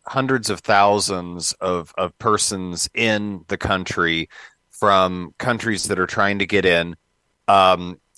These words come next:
and, and, and done so through a variety of, of, uh,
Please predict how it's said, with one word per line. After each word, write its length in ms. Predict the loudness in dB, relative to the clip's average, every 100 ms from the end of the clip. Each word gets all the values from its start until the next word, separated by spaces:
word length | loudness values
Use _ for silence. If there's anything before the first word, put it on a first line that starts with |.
| -10 -2
and, 380 | -2 -2 -4 -4
and, 280 | -4 -4 -4
and 220 | -4 -2
done 320 | 2 2 2 -2
so 460 | 0 2 4 2
through 480 | -2 -4 -4 -2 -2
a 100 | -4
variety 720 | -2 2 4 4 2 0 -4 -2
of, 520 | 0 0 -2 -10 -8
of, 440 | -2 -2 -2 -10 -8
uh, 300 | -2 0 0